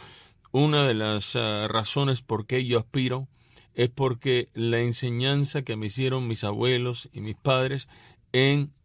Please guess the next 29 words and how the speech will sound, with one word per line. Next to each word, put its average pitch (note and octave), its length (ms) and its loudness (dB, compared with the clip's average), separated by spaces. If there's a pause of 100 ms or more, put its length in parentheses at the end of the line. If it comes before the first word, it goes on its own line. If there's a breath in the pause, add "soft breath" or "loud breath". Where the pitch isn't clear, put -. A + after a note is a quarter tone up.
(100)
nunca C3+ 840 2
perder A#2+ 640 -2
esa B2 340 -2
democracia. G#2+ 840 -2 (520 soft breath)
Ellos C#3 360 4
la A2 160 0
perdieron. A2 760 0 (320)
Ellos A#2 400 -2
anhelan B2 520 0
mucho C3 380 2
regresar A2 540 -4
a A#2+ 80 0
Cuba, C3 380 -2
a - 20 -4
una A#2 240 0
Cuba C3 280 -2
democrática. G#2+ 680 -2 (580 loud breath)
Pero A#2+ 220 4
como C3 220 0
no C#3+ 140 4
lo F3 140 4
pueden D#3 240 2
hacer C#3 280 2
por A#2+ 180 -4
una C3+ 220 0
dictadura B2 520 0
que A#2+ 100 -4
está B2+ 180 -4
allá, C3+ 300 2